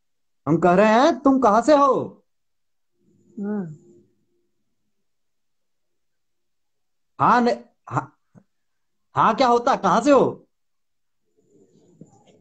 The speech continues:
Speaker 2: नागौर।
Speaker 1: अरे क्या बात है, क्या बात है, कुछ खास जगह, कुछ खास बताओ तो अपनी जगह के बारे में।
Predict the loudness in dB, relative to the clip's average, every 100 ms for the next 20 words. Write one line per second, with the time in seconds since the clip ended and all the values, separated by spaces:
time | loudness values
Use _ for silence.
0 | _ -12 -8 -6 -4 -4 -4 -10 -20 _
1 | _ _ _ _ _ _ _ _ _ _
2 | _ _ _ _ _ _ -4 2 2 2
3 | 2 2 0 -4 -6 -4 0 0 0 -4
4 | -2 -2 0 0 0 2 0 0 0 -2
5 | -2 -2 0 -2 0 0 -2 -6 -10 -2
6 | 2 4 4 2 0 0 0 -4